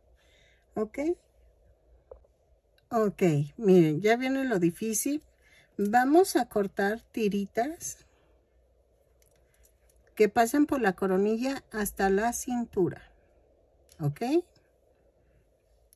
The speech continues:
Las espero y regreso.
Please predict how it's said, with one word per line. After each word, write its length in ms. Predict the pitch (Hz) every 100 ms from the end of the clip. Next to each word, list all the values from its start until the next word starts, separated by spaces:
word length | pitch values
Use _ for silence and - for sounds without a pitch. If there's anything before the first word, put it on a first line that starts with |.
| _ _ _ _ - _ _
Las 380 | 190 180 180 185
espero 640 | 175 - 233 233 302 311
y 120 | 185
regreso. 600 | 151 135 123 107 -